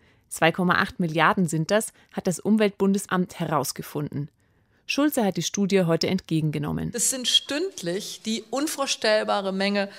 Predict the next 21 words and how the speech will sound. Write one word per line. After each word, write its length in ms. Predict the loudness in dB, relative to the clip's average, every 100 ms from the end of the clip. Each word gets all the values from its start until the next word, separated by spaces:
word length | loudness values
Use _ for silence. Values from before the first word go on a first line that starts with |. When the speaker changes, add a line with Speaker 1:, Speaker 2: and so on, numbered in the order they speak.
| -20 -4
Speaker 2:
von 220 | 0 0
dreihundertzwanzigtausend 2000 | 2 2 2 0 -2 -2 -2 -2 -2 -2 -4 -8 -12 -4 0 0 0 -4 -6
Bechern. 400 | -6 -4 -6 -10 -12 _
Stündlich 800 | -6 -4 0 -2 -4 -8 -10 -12 -20 -16
dreihundertzwanzigtausend 2000 | 0 2 2 2 -2 -2 -2 0 2 2 -2 -6 -14 -20 _ -4 -2 0 -2 -4 -8 -8
Becher. 360 | -4 -2 -4 -12 -14 -18 -16 -18 -2
Der 80 | 2
verbundene 480 | 2 0 0 -2 0
Ressourceneinsatz, 1200 | 2 2 2 0 0 -2 -2 0 -2 -2 -4 -2
der 240 | 0 0
ist 340 | -2 -2 -4 -8 _
überflüssig. 920 | 0 2 0 -6 -10 -8 -8 -10 -14 _ _ _
Speaker 1:
Es 160 | -8 0
handelt 320 | 2 2 0
sich 180 | -4 -2
um 120 | -2
kunststoffbeschichtete 1000 | 2 2 2 0 -2 -2 -2 -2 -2 -6
Pappbecher 680 | -4 -6 -2 -2 0 0 -2 -4 -4
oder 240 | 4 4
reine 260 | 4 2 0
Kunststoffbecher. 920 | 0 -4 -2 -4 -6 -6 -8 -8 -12